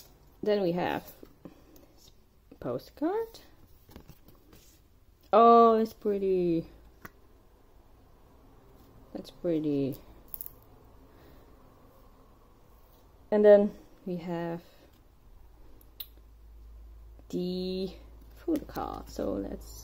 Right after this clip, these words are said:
see. That's cute. That's nice. I don't know. I don't know what the others look like,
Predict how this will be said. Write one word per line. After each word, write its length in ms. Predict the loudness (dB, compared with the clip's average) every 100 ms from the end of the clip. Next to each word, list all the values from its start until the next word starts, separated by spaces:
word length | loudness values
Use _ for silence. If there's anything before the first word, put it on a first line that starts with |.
| -14
see. 540 | -8 -6 -4 -6 -6 -8 -12 -18 -20 -20 -20 -20 -20 -20 -20 -20 -20 -20 -20 -20 -16 -10
That's 140 | -8
cute. 300 | -6 -6 -6 -12 -20 -20 -20 -20 -20 -20 -20 -18 -14
That's 120 | -10
nice. 360 | -10 -10 -14 -18 -20 -20 -20 -20 -20 -20 -20 -20 -20 -20 -20 -20 -20 -16 0
I 40 |
don't 180 | 6 8
know. 180 | 6 4
I 140 | 6 8
don't 160 | 10
know 100 | 10
what 120 | 10 10
the 80 |
others 200 | 10 8 6
look 120 | 6
like, 380 | 6 6 4